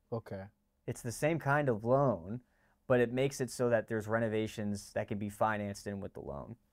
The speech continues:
Speaker 1: Okay.
Speaker 2: And, um, I'm not sure why some lenders shy away from this.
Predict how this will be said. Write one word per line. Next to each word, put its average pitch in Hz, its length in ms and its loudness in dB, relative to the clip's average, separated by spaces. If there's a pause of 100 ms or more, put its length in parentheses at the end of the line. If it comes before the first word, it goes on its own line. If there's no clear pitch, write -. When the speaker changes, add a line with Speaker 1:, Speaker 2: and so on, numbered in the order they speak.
Speaker 1:
Okay. 123 320 -6 (580)
Speaker 2:
And, 113 720 4 (300)
um, 98 720 0 (720)
I'm 139 200 4
not 151 180 2
sure 131 200 -2
why 113 340 4 (480)
some 135 240 2
lenders 120 600 4
shy 107 360 4
away 101 300 2
from 156 220 -6
this. 170 480 -4